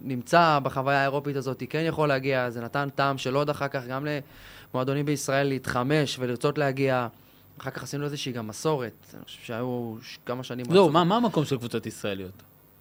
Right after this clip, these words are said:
Speaker 1: מה המקום?
Speaker 2: אתה יודע, ג'ורדי אמר בראיון שעשינו איתו כשהוא, אה, לפני שהוא עזב את מכבי, הוא אמר כאילו ש-, כשהפלנו ל-, ל-, לליגת אלופות, הוא אומר, "הייתה חגיגה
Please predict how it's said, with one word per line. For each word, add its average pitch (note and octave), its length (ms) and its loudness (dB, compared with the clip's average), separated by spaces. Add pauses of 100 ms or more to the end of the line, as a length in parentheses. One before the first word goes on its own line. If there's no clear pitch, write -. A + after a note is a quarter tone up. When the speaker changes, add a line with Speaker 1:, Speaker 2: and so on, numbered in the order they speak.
(140)
Speaker 1:
מה B2+ 120 0
המקום? D#3 360 -2 (240)
Speaker 2:
אתה - 80 -4
יודע, E3+ 180 8 (220)
ג'ורדי D#3 260 8
אמר D3 220 4
בראיון A#2+ 300 2
שעשינו B2 340 -4
איתו A2+ 220 -4
כשהוא, G#2 360 -6
אה, G2+ 40 -4 (500)
לפני A#2+ 180 -6
שהוא A#2+ 160 -2
עזב A#2+ 80 -2
את A#2 120 -8
מכבי, A#2 500 -2 (800)
הוא A#2 80 -6
אמר D#3 160 4
כאילו D3+ 560 4 (160)
ש-, - 140 -6 (200)
כשהפלנו D3 520 2
ל-, C3+ 80 0
ל-, A#2+ 300 -4
לליגת C3 280 -2
אלופות, B2+ 400 -4
הוא C#3+ 80 -6
אומר, D3 220 -2
"הייתה B2 200 -6
חגיגה C3+ 280 -6